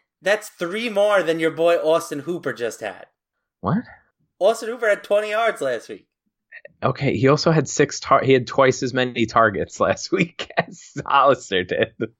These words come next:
Speaker 1: Hollister flowchart spot. Listen, you can be, you could be analytically driven like Jones, or you could win the money like me, Jacob Hollister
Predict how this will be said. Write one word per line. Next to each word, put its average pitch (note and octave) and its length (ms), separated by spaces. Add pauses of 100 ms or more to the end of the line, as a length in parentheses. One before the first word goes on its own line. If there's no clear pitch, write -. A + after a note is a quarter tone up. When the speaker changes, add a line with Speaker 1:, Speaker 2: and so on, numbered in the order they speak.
(380)
Speaker 1:
Hollister B2 480
flowchart A2 580
spot. G#2+ 380 (480)
Listen, A#2 440
you C3+ 160
can D3 140
be, C3+ 380
you C3 140
could C#3 140
be C3+ 180
analytically B2 680
driven A2+ 400
like G#2 220
Jones, A#2 540
or A2+ 180
you A2 140
could G2+ 180
win G#2+ 160
the G#2 60
money G2 320
like F2+ 240
me, F#2 240 (180)
Jacob - 260
Hollister F2+ 420